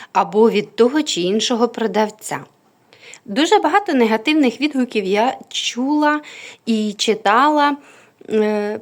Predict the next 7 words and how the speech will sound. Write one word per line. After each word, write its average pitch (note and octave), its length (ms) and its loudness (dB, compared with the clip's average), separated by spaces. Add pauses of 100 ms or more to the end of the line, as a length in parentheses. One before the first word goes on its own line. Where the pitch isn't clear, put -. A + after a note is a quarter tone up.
(120)
про A#3 260 6
рослини, F#4 540 4
які A#3 340 2
приходять C#4 800 -4 (100)
із D4 360 -2
інтернет-магазину G#3+ 1600 -2 (240)
Добродар. B3+ 880 -2